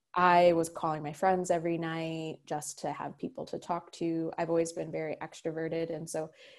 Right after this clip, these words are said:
being, being in Ann Arbor and just not really having any outlets for emotional support and even just people to hang out with,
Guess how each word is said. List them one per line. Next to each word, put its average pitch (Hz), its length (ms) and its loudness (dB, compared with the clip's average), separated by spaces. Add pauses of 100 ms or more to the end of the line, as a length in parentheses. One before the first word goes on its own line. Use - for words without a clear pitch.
(260)
being, 175 520 2 (200)
being 269 240 6
in 302 100 4
Ann 226 120 4
Arbor 180 300 6
and 175 100 2
just 175 160 -2
not 160 240 -4
really 165 220 2
having 151 460 -6
any 156 500 -10
outlets - 720 -4
for 151 440 -4
emotional 160 420 -10
support - 680 -4
and - 320 -12 (500)
even 339 180 2
just 392 180 -2
people 320 220 -2
to 311 60 6
hang 208 260 -2
out - 240 -8
with, - 400 -6